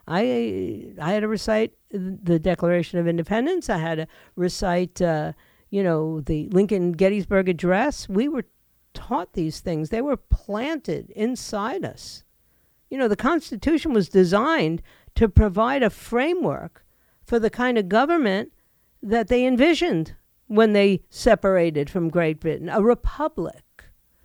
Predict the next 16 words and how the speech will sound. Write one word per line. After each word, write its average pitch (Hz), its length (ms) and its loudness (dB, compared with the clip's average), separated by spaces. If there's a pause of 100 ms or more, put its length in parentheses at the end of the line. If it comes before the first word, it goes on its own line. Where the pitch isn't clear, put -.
(320)
a, 202 160 0 (240)
a, 208 200 -6
a 196 100 -4
commonwealth 240 1080 0 (480)
that 196 120 -4
was 208 160 -4
suppo-, 254 320 -4 (120)
supposed 262 480 -6
to 214 80 -6
protect 196 400 -6
the 190 80 -2
natural 214 560 -4
rights 202 340 -4
of 196 120 -6
its 185 180 -6
citizens. - 800 -8